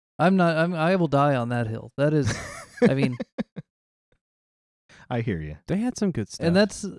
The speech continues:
Speaker 1: that's an effect you see used multiple times. Scanners steals the implementation, but does it in a different way.
Speaker 2: Right.
Speaker 1: Maniac, Tom Savini does it to himself,
Speaker 2: Mm-hmm.
Speaker 1: which is hilarious,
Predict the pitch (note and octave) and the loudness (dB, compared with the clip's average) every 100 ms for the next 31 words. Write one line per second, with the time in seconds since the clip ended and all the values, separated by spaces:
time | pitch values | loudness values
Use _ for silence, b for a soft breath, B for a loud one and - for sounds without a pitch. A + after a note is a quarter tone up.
0 | - - G#3 - A#3+ G3 F3+ - E3 - | -12 -4 -4 0 0 2 2 0 -4 -2
1 | D#3+ D3 D3 C#3+ - C3 C#3 - - C3+ | 0 2 2 0 -2 -4 -4 -6 -6 -4
2 | B2+ - C#3+ C#3+ D3+ - - _ - - | -4 -2 0 2 0 -2 -12 _ -10 0
3 | D#3+ D3+ C3 C#3 C3+ C3 C3 - D3 - | 2 2 0 -2 -2 -2 -4 -4 -4 -2
4 | C#3+ B2+ D3 D3+ - C#3 B2+ C#3 C3 C3 | -4 -2 0 -2 -2 -6 -2 -2 0 -4
5 | B2 C#3 A#2 A#2+ A#2+ A#2+ A#2 F2+ E2+ _ | -4 -6 -4 -2 -2 -4 -6 -8 -10 _
6 | _ _ _ _ C#3+ D3 D#3 D#3 D3+ D3 | _ _ _ _ -4 0 2 2 2 0
7 | D3 - D3+ C#3+ C3 C#3 C#3+ C#3+ C#3 B2+ | -2 -4 -2 -2 -2 -2 -2 0 -2 -2
8 | C3 C3+ - C#3 C#3 C#3+ B2 A#2 - _ | -2 -4 -4 -2 -2 -2 -2 -4 -8 _
9 | _ _ G#2+ F#2+ G2 - _ _ C#3 B2+ | _ _ -12 -10 -12 -14 _ _ -8 -6
10 | A#2+ B2 A#2 A2+ A#2 A#2 - | -4 -4 -2 -2 -4 -6 -10